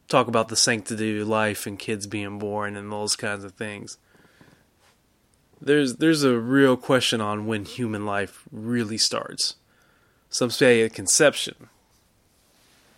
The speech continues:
I guess. <laughs> You know, it's, uh, in perfect circumstances, that would grow on to be life.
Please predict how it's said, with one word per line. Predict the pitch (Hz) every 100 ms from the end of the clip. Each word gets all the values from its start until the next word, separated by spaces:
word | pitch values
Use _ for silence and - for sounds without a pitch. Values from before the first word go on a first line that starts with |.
| _ _ _ _ _ _ _ _ _ _ _ _ - - - _ _ -
I | -
guess. | 101 120 117 - - - -
<laughs> | - - - - - 202 - _ _ _ _ _ _ - - - - - - _
You | 110
know, | 110 107 104
it's, | 107 110 131
uh, | 117 110 107 107 101 - _ _ _ _ _
in | 127 123 123
perfect | - - 180 147 147 135 - -
circumstances, | - 165 170 143 110 123 117 107 107 107 - - - - - _
that | 113 123
would | 123 120
grow | 127 123 117
on | 117 117
to | 113
be | 107 107
life. | 107 120 123 - -